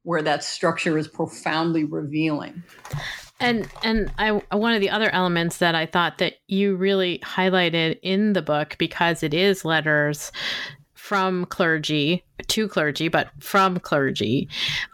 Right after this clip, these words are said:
Speaker 2: is the role of the clergy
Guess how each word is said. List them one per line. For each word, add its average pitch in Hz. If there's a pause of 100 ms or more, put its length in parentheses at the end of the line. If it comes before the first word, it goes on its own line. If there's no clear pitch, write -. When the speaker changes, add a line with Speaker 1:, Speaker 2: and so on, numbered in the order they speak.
(100)
Speaker 2:
is 214
the 208
role 208
of 175
the 190
clergy 170